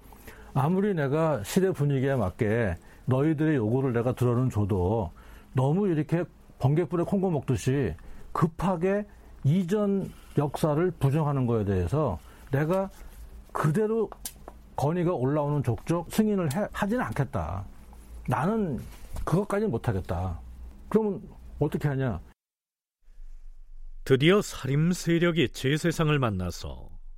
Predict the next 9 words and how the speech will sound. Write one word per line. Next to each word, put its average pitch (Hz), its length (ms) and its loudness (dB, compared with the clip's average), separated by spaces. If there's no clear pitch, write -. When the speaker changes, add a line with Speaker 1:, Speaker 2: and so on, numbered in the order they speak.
Speaker 2:
이른바 139 420 4
역사 123 400 2
바로 160 240 2
세우기를 147 800 0
무서운 160 560 0
기세로 151 380 0
밀어붙이려는 123 920 -2
상황이었는데요. 87 720 -6
만일에 110 680 2